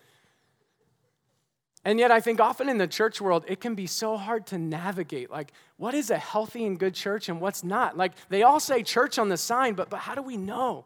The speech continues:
How do we know? I wanna look at the, the, um, point that we just made. We're gonna break down a little bit this, this, uh, unity, maturing, and multiplying. We're gonna call this three characteristics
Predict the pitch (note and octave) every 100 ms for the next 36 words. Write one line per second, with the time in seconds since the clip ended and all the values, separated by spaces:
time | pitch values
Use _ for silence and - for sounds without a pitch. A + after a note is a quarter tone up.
0 | _ _ _ _ _ - A3 A#3+ G3+ D#3
1 | A#2 _ _ _ _ _ _ _ - G#3
2 | C#4 A#3+ B3 A#3 F#3 G3+ F3 F3 F#3+ E3+
3 | - - - F3 F3 - G3+ C4 A#3+ A3
4 | G#3+ G#3 - G3 E3+ G#3 B3 G3+ F#3+ G#3
5 | G#3 G3 F#3 E3 D#3+ D3 D3+ E3+ E3 E3+
6 | F3 - - D3 D3 C#3+ C#3 F#3 A3+ A3
7 | G#3+ D3+ - F#3+ F#3 F3+ E3+ - - D3
8 | D3+ D3+ D3+ C#3 D3 C#3 C3+ D3+ E3+ D#3+
9 | E3+ D#3 - F3 F3 F3+ E3+ D#3+ D3+ D3
10 | - C3 -